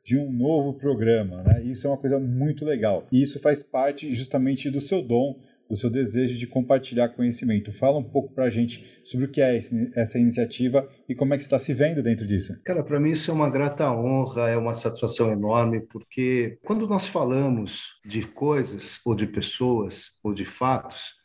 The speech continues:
Speaker 2: nós temos que ter aquele cuidado, né, de, de medir cada detalhe. E pra mim é uma honra tão grande ser chamado por um time como esse pra fazer parte de um projeto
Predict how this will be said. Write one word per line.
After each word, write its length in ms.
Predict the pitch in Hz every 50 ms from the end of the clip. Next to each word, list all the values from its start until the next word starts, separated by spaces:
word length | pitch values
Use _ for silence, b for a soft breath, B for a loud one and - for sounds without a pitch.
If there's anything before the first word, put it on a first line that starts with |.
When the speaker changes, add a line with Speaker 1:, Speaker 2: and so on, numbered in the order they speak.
| _ _ -
Speaker 2:
nós 140 | 131 -
temos 240 | - 180 180 - -
que 60 | -
ter 120 | - 160 151
aquele 240 | 147 - 165 165 156
cuidado, 880 | - - 175 151 117 101 113 123 127 131 127 117 110 95 98 98 95
né, 240 | 104 117 120 120 107
de, 320 | 98 101 107 107 104 B B B B B -
de 100 | 120 127
medir 460 | 131 131 113 101 113 139 143 - -
cada 320 | - 139 143 139 135 143
detalhe. 560 | 131 120 127 123 - - 113 104 101 98 95 - - - -
E 60 | 151
pra 160 | 151 202 208
mim 100 | 214 226
é 40 | 226
uma 200 | 220 202 165 165
honra 180 | 170 165 160 165
tão 180 | 160 202 208 165
grande 280 | 135 139 135 135 135
ser 140 | 135 139 127
chamado 560 | - - 139 127 123 117 117 113 104 104 101 104 b b b b b b _
por 120 | - 135 143
um 140 | 151 151
time 400 | 151 156 - 156 165 170 170 160
como 320 | 156 - 156 147 151 139 123
esse 400 | 120 120 120 120 - 117 104 -
pra 280 | - 123 123 123 120
fazer 360 | 117 - 123 110 139 139 135 143
parte 340 | 147 147 147 143 - -
de 60 | 123 143
um 80 | 139
projeto 680 | 135 143 147 147 139 107 101 113 117 117 117 - - -